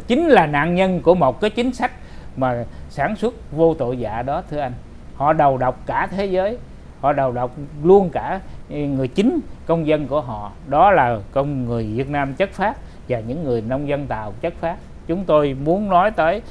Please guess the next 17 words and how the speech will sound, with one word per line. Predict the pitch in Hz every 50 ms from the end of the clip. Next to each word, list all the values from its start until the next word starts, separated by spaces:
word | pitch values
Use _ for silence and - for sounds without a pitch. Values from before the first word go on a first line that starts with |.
| - - -
cái | - 202
chính | 196 - 247 262 262
sách | - 320 - - -
dã | 135 120 120 151
man | 175 165 151 147 143 135 131 - - - - - - - -
được | 110 117 120 - -
của | 104 101 104 123 143 156 -
Trung | - 160 147 131
Cộng | - 110 113 120 127
và | 120 113 107 -
của | - 123 139
Việt | 139 131 113 104 127
Nam, | 127 123 120 120 117 - - - - - -
chứ | - 170
không | 160 - 160 151 147 135
phải | - - 113 104 120 143 170 170 131 -
vì | 139 135 127 120